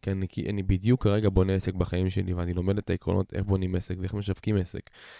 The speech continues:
ועכשיו איכשהו ככה יצא שאני קורא את הפרק הזה איתכם ביחד שוב, שזה מתחבר לי בדיוק למה שאני עושה כרגע בחיים.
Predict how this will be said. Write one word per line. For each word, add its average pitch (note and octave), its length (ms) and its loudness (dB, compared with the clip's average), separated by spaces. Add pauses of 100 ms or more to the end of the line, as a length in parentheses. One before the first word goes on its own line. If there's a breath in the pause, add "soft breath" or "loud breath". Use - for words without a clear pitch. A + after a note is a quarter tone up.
(140 loud breath)
ועכשיו A2+ 380 4
איכשהו C3 320 0
ככה B2+ 200 -2
יצא C3+ 300 -2
שאני G2+ 260 0
קורא A2 140 4
את A2+ 80 0
הפרק G#2+ 340 -2
הזה G2+ 140 -6
איתכם G2+ 300 -6
ביחד F#2 320 -12
שוב, D3 300 2 (420 loud breath)
שזה G2+ 200 -2
מתחבר G2+ 400 4
לי A#2 100 2
בדיוק G#2 300 2
למה F#2+ 140 0
שאני F#2 120 2
עושה F#2 160 0
כרגע F#2 260 -2
בחיים. E2+ 380 -2